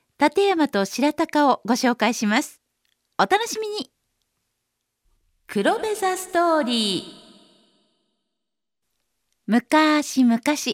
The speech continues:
犬山の村に偉い人が村を守りに来ました。その人の名前は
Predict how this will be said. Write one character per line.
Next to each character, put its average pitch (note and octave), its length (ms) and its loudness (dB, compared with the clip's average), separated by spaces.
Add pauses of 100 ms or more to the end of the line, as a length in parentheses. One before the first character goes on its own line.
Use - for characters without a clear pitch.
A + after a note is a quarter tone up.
(840)
犬 A#3 280 4
山 G4+ 320 -2
の F#4 160 0
村 F4+ 260 0
に A#3 320 0 (640)
偉 C4 300 0
い F4 40 -4
人 - 260 -8
が D3+ 140 -2
村 G3+ 440 -2
を E3+ 80 0
守 A#3 400 0
り D4 40 0
に G3 100 -4
来 - 120 -14
ま D3 120 -8
し - 120 -16
た。 - 100 -12 (1400)
そ - 180 -2
の G#4 140 -2
人 D4 240 0
の C4 100 2
名 A#3+ 180 2
前 C4+ 300 2
は B3 260 0